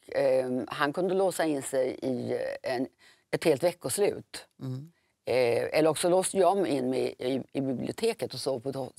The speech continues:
Speaker 2: Var du
Speaker 1: soffan.
Speaker 2: rädd under den här tiden? Eftersom du står där och pratar om misshandlade kvinnor.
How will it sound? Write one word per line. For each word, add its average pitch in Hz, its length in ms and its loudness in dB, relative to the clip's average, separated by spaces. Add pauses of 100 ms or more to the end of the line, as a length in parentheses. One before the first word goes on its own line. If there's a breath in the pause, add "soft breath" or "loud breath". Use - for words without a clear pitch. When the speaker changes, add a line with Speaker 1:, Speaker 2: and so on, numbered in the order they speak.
Speaker 2:
Var 147 160 2
du 156 60 2
Speaker 1:
soffan. 156 180 2
Speaker 2:
rädd 208 300 0
under 135 180 -2
den 127 100 -4
här 135 80 -4
tiden? 131 300 -4
Eftersom 143 260 -6
du 196 80 -4
står 240 280 -2
där 156 180 4
och 156 100 -2
pratar 156 420 -4
om 143 200 -4 (380 soft breath)
misshandlade 135 520 -4
kvinnor. 139 460 -6